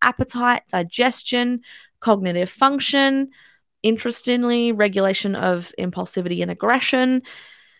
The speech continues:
You can boost serotonin by having physical contact with someone that you love. So you can hold hands, you can hug, you can kiss, you can do a little bit more.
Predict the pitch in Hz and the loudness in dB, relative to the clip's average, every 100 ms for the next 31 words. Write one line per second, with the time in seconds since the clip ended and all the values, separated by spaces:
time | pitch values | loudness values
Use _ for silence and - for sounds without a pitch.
0 | _ 214 254 269 294 269 247 240 - 226 | _ 2 2 4 2 4 4 4 4 4
1 | 208 - 202 196 220 254 269 202 185 185 | 2 0 0 0 2 0 2 2 2 0
2 | 180 180 170 190 180 185 185 - 185 175 | -2 -4 -4 -4 -4 -4 -8 -6 -8 -6
3 | 185 - 180 - 170 170 170 - 165 160 | -8 -10 -8 -6 -4 -4 -4 -6 -6 -2
4 | 160 151 - - 156 165 - 165 - 165 | -2 -4 -2 0 0 -6 -10 -12 -6 -6
5 | 165 - 226 240 240 196 - 160 - 220 | -4 -2 2 2 0 -4 -8 -10 -8 -4
6 | 220 214 190 - 151 - 233 233 - - | -4 -4 -8 -10 -14 -6 -2 0 0 -2
7 | - 156 160 160 170 175 185 190 214 - | -6 -12 -8 -6 -4 -4 -2 0 -2 2
8 | 262 277 285 | 2 2 0